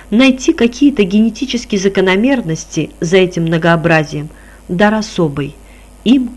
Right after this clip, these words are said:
он владел в совершенстве. Я могу об этом судить потому, что мне пришлось заниматься системной изменчивостью, и я представляю способности,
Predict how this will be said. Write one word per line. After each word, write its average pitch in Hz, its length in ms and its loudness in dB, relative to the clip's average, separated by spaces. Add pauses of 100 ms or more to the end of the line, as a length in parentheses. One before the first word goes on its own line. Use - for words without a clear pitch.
он 165 160 0
владел 165 360 0
в 170 80 -8
совершенстве. 151 880 -8 (480)
Я 208 180 4
могу 269 240 2
об 302 140 2
этом 294 180 -2
судить 262 420 -2
потому, 214 440 -2 (400)
что - 200 0
мне 269 180 4
пришлось 285 420 2
заниматься 247 800 2
системной 254 680 -2
изменчивостью, 151 880 -6 (380)
и 214 80 2
я 269 140 4
представляю 220 600 0
способности, 190 880 -4